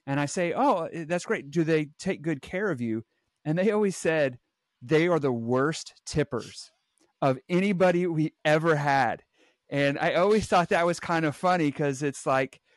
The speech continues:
we're different. We, we dress different and we are more faithful, but yet we're really stingy <laughs> when it comes to tipping. And is that,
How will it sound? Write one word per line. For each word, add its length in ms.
we're 160
different. 680
We, 500
we 160
dress 340
different 320
and 80
we 140
are 100
more 220
faithful, 600
but 100
yet 200
we're 140
really 340
stingy 480
<laughs> 0
when 240
it 140
comes 420
to 100
tipping. 500
And 260
is 260
that, 440